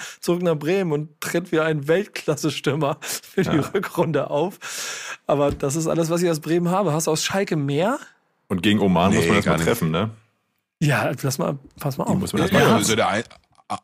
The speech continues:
Speaker 3: Einzige, der das in neunzig Minuten vollbringen konnte, ne? Also
Speaker 2: Ja.
Speaker 3: auch das gehört zur Wahrheit. Ähm, nee, aus Schalke gerade gar nichts. Wir warten natürlich alle irgendwie jetzt im Rahmen der Winterpause oder der W-M-Pause auf einen neuen Sportdirektor.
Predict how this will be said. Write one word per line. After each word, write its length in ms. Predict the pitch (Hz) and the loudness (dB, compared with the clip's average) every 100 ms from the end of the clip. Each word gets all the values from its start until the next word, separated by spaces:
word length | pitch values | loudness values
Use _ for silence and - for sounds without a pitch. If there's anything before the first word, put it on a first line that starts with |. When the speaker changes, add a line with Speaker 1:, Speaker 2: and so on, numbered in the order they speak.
| _ | _
Speaker 3:
Einzige, 380 | 98 95 120 120 | -2 0 0 0
der 120 | 131 | 2
das 100 | 135 | 0
in 100 | 135 | 0
neunzig 320 | 131 139 143 | 0 0 -2
Minuten 320 | 135 139 143 135 | 0 0 0 0
vollbringen 380 | 143 156 139 | 0 2 0
konnte, 280 | 87 82 76 | 0 -2 -2
ne? 100 | 80 | 0
Also 380 | 107 90 85 87 | 0 2 0 0
Speaker 2:
Ja. 60 | 80 | -2
Speaker 3:
auch 120 | 87 | -2
das 140 | 120 | -4
gehört 220 | - 80 | -2 -2
zur 120 | - 73 | -2 -2
Wahrheit. 360 | 71 78 90 - - - - _ | 0 2 0 -4 -14 -16 -18 _
Ähm, 640 | 104 104 104 104 101 92 - _ | 2 4 2 0 -4 -8 -12 _
nee, 260 | 92 85 92 | -8 -2 -2
aus 160 | 87 - | -2 -2
Schalke 280 | 90 104 | -2 -2
gerade 280 | 110 87 90 | -2 -2 0
gar 180 | 87 87 | 0 -2
nichts. 200 | 85 - | -2 -4
Wir 80 | 80 | 0
warten 240 | 87 95 | 0 0
natürlich 440 | 92 87 92 90 80 | -2 -2 -2 -2 -2
alle 200 | 92 90 | -2 0
irgendwie 380 | 92 87 87 | -2 -2 -2
jetzt 200 | 87 85 | 0 -2
im 280 | 78 85 90 | -4 -2 -2
Rahmen 440 | 78 80 85 90 85 | -2 0 2 0 0
der 340 | 82 82 80 | 0 0 0
Winterpause 520 | 87 92 92 90 87 | -2 -2 0 -2 0
oder 140 | 82 78 | -2 -2
der 140 | 73 | -2
W-M-Pause 560 | 78 90 87 90 87 80 | -2 0 -2 -2 -4 -4
auf 260 | 85 78 | -4 -4
einen 120 | 82 | -4
neuen 220 | 80 78 76 | -2 -2 -2
Sportdirektor. 720 | 90 107 110 98 - 95 | 0 0 0 -2 0 -2